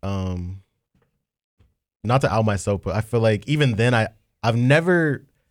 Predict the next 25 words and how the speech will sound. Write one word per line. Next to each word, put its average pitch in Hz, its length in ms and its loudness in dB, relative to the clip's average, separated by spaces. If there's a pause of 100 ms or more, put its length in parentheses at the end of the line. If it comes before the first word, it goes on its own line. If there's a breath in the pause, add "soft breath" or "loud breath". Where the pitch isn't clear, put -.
(320)
had 113 300 4 (580)
intercourse 131 560 2
with 104 100 -4
someone 101 720 -4
who 127 320 2
I 117 140 0
knew 123 260 2
was 117 140 0
an 110 80 -4
open 110 140 -4
relationship 110 340 -2
or 101 220 0 (280 soft breath)
who 117 420 0 (520)
one 151 260 2
party 107 300 0
was 101 140 -2
an 101 40 -6
open 101 120 -4
relationship. 101 460 -4 (680)
And 123 160 2
to 135 100 0
me, 143 380 4
I 120 120 2
feel 123 240 0
like 110 300 0